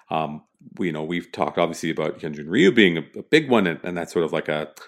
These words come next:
short, not a shortcut, but a fast track to having good players is just paying the money to come and be good players on your team. But with the Travis Shaws and Ho-, Brandon Drury's and all these guys, a sort of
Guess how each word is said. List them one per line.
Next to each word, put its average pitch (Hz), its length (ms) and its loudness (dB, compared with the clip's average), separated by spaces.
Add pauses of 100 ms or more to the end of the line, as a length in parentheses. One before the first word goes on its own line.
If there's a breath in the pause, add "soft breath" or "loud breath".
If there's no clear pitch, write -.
short, - 280 4
not 139 140 2
a - 40 -4
shortcut, 120 380 2
but - 100 0
a 85 40 -6
fast 127 340 4
track 127 360 0
to 90 120 -2
having 101 340 2
good 95 160 2
players 101 280 2
is 80 80 -10
just 85 160 -8
paying 113 300 2
the 107 60 4
money 107 240 2
to 98 80 2
come 92 200 -2
and 85 140 -8
be 90 100 -6
good 92 200 0
players 101 280 4
on 101 140 2
your 127 120 -2
team. - 320 -4 (580 soft breath)
But 101 320 4
with 110 280 0
the 104 140 4
Travis 98 340 0
Shaws 98 540 4 (280 soft breath)
and 82 540 -2
Ho-, - 240 -2
Brandon 85 380 0
Drury's 107 360 4
and 104 100 2
all 143 120 6
these 139 180 2
guys, 92 380 2
a 87 60 0
sort 92 200 0
of 85 140 -6